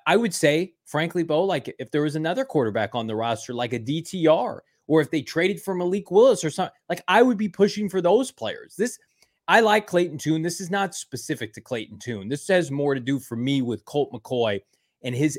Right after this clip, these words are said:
inability to give you anything upside on the field right now, because I think the Cardinals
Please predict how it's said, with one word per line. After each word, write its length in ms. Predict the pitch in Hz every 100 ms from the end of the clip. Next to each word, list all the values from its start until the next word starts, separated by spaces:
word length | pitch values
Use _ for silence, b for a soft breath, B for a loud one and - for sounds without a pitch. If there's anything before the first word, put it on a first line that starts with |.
| -
inability 600 | 156 147 123 131 127 117
to 120 | 123
give 160 | 117 123
you 160 | 117
anything 380 | 127 127 131 120 -
upside 560 | 131 - 135 113 110
on 220 | - 123 117
the 60 |
field 320 | 104 127 117
right 220 | 107 101 104
now, 160 | 101
because 260 | 101 135 120
I 60 |
think 140 | 143 160
the 100 | 165
Cardinals 580 | - 165 170 170 160